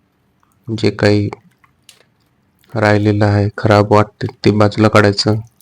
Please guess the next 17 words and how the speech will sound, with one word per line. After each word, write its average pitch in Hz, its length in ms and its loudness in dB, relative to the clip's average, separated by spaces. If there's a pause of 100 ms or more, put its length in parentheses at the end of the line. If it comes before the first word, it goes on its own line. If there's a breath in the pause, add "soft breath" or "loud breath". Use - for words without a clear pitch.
(720)
जे 107 140 -2
आवडते 104 500 -2
तेच 113 160 2
आणलेलं 110 320 2
आहे. 110 180 0 (2500)
बघा, 107 360 -4
हे, 107 260 -2 (340)
हे - 400 -2
नाही 104 200 6
आवडत 101 340 0
मला. 104 220 -6 (1040)
यातले 110 260 -6
हड्डी, 104 300 0
हड्डीचे 110 360 2
पीस - 420 -2 (720)
चांगले 104 320 0
लागतात. 98 340 -6